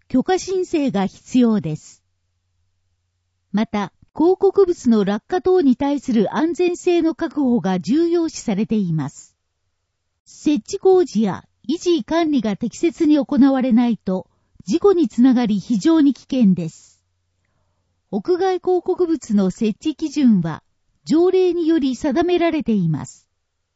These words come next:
詳細はお問い合わせください。問い合わせ、管理課、管理係。電話、零三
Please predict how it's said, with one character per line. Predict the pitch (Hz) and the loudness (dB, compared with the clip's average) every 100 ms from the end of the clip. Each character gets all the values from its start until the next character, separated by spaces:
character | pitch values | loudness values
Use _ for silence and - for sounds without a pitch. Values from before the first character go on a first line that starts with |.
| _ _ _ _ _ | _ _ _ _ _
詳 | - 302 | -2 -2
細 | 320 302 277 | 0 -2 0
は | 208 202 | 0 -2
お | 170 | -4
問 | - 349 339 | -2 0 0
い | |
合 | 311 | 0
わ | 302 | -2
せ | 302 247 | -4 -6
く | 196 | -4
だ | 240 | -4
さ | - 214 | -6 -8
い。 | 120 _ _ _ _ _ _ _ _ _ _ _ _ - | -8 _ _ _ _ _ _ _ _ _ _ _ _ -4
問 | 294 285 | -2 0
い | 285 | -2
合 | |
わ | 269 | -2
せ、 | 254 202 175 - _ _ _ | -4 -6 -6 -10 _ _ _
管 | - 285 302 | -4 -2 -2
理 | 277 | -4
課、 | - 214 - _ - | -6 -6 -6 _ -6
管 | 294 349 | -4 -2
理 | 339 | -4
係。 | 339 320 247 214 143 - _ _ _ _ _ _ _ _ _ _ | -4 -4 -4 -4 -6 -12 _ _ _ _ _ _ _ _ _ _
電 | 190 285 269 | -2 2 2
話、 | 226 190 - _ _ _ - | 2 -4 -10 _ _ _ -8
零 | 175 349 359 | -4 -2 -2
三 | - 302 180 | -2 -2 -2